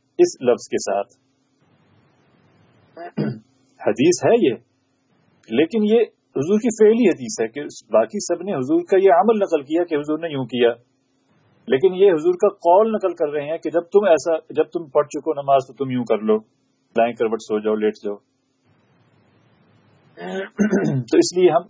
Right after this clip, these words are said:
اس حدیث کو شاذ کہیں گے، اور دیگر جو، جنہوں نے روایت بیان کی ہیں ان کو ہم، آ، کیونکہ اگر تو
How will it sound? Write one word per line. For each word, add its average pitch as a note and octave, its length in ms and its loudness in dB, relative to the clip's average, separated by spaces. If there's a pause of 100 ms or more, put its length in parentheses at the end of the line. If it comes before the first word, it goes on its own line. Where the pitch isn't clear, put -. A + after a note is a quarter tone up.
اس A3 220 -2
حدیث F#3 340 -2
کو G3 60 2
شاذ A2 280 4 (120)
کہیں C#3+ 160 -2
گے، G3 160 -2 (1160)
اور C3 340 0
دیگر D#3+ 520 0
جو، G#3+ 260 4
جنہوں F3 300 -4
نے D#3 80 -2
روایت C3+ 240 4 (180)
بیان A#2 280 0
کی D3+ 220 -10
ہیں A2 180 -2 (480)
ان F#3 160 -4
کو - 240 2
ہم، G#3 80 -8 (880)
آ، G2+ 400 0
کیونکہ - 560 -2 (240)
اگر C3+ 260 0
تو F4 340 0